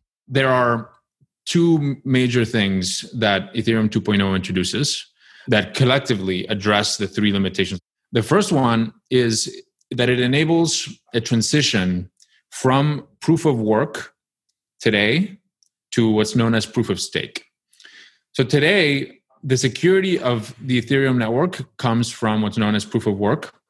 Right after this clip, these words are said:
which means that miners expend enormous computational power to secure the network, thereby ensuring that if an attacker wants to subvert the network,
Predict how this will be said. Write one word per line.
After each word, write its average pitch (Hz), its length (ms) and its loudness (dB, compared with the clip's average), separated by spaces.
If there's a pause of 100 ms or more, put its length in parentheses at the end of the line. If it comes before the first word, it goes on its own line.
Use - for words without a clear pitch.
(140)
which 113 160 0
means 120 220 2
that 110 300 0 (280)
miners 127 460 2 (160)
expend 127 840 0 (420)
enormous 120 500 2
computational 104 1000 -2 (200)
power 131 460 -2 (500)
to - 80 2
secure 113 340 0
the 107 80 2
network, 110 440 -2 (280)
thereby 127 340 2
ensuring 123 480 0
that 113 120 2
if 107 120 -4
an 110 80 2
attacker 117 480 -2
wants 107 260 -2
to 101 80 -8
subvert 98 560 -2
the 104 80 -2
network, 113 460 -2